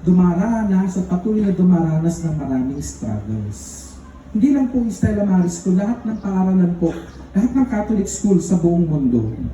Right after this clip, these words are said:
No? Father, ano pong problema? Ang unang-unang problema, kumakaunti na po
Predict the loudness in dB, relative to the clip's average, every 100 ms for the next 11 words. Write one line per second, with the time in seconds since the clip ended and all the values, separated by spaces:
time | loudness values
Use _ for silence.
0 | -10 -14 -16 -16 -14 -6 -2 -2 -4 -12
1 | -12 -12 -14 -14 -14 -14 -10 -4 2 2
2 | 4 4 4 4 2 4 4 4 2 0
3 | -6 -12 -12 -14 -2 0 4 4 4 4
4 | 2 2 2 0 0 0 -2 -2 -8 -10
5 | -12 -14 -16 -16 -16 -18 -18 -18 -18 -18
6 | -18 -18 -18 -18 -18 -18 -18 -18 -18 -2
7 | 4 6 6 4 0 0 0 2 4 4
8 | 2 -2 -2